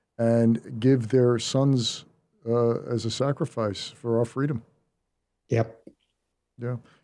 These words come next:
Speaker 1: Continued success. Daniel, thank you so much for being on the show, man. I really, really enjoyed it.
Speaker 2: Thank-, thanks so much for having me.
Speaker 1: Thanks for listening to this episode of The Charles Mizrahi Show. If you're a new listener, welcome.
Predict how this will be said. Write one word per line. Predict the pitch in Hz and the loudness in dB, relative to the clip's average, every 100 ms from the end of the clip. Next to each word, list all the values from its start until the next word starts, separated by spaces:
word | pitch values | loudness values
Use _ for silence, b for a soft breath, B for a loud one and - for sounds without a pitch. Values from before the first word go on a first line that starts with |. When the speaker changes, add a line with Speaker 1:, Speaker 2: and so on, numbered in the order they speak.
| - | 0
Speaker 1:
Continued | 131 156 170 170 | 2 6 6 4
success. | 151 131 156 147 139 - | 2 2 4 6 4 0
Daniel, | 131 143 143 139 | 0 2 4 2
thank | - 165 147 | 2 0 0
you | |
so | 135 147 | 0 2
much | 127 123 | 0 -2
for | |
being | 127 131 | 0 2
on | 120 | 2
the | |
show, | 110 127 | 2 2
man. | 123 127 | 4 4
I | 123 | 2
really, | 120 123 131 127 | 2 4 6 6
really | 113 120 117 | 6 4 4
enjoyed | 104 104 101 | 4 2 0
it. | 98 - _ _ _ _ _ _ _ _ - | -2 -10 _ _ _ _ _ _ _ _ 2
Speaker 2:
Thank-, | 135 147 | 4 4
thanks | - 123 - | 2 2 4
so | 113 | 2
much | 107 98 | 2 2
for | 101 | -2
having | 101 95 101 | -4 -2 -2
me. | 101 110 _ _ _ _ _ - _ | -4 -8 _ _ _ _ _ -20 _
Speaker 1:
Thanks | 196 226 | 4 4
for | - | 6
listening | 220 196 180 151 | 6 6 6 4
to | - | 4
this | 143 127 | 0 4
episode | 160 151 - 156 | 2 2 4 4
of | 156 | 4
The | 147 | 2
Charles | 151 139 123 | 4 4 4
Mizrahi | 131 120 131 110 110 | 2 4 2 2 -2
Show. | 104 98 - _ - | -4 -10 -12 _ -4
If | 226 | 2
you're | 233 226 | 6 8
a | 220 | 8
new | 233 | 8
listener, | 233 233 240 233 220 - | 6 6 6 6 4 2
welcome. | 196 233 - 101 | 2 2 2 -4